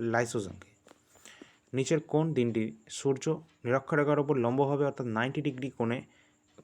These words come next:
কিরণ দিয়ে থাকে? এটা কবে? এটা কিন্তু একুশে মার্চ তারিখে সূর্য নব্বই ডিগ্রি কোণে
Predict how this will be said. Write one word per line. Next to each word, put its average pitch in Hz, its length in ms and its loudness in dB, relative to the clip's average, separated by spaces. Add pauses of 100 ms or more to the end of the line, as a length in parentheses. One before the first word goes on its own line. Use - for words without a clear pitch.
কিরণ 143 240 6
দিয়ে 113 140 2
থাকে? - 260 -14 (400)
এটা 110 200 -6
কবে? 143 220 6 (320)
এটা 117 140 -4
কিন্তু 113 240 -4 (160)
একুশে 165 480 0
মার্চ 123 540 0
তারিখে 117 380 2
সূর্য 117 540 -2 (480)
নব্বই 131 280 2
ডিগ্রি 160 220 -2
কোণে 147 320 -2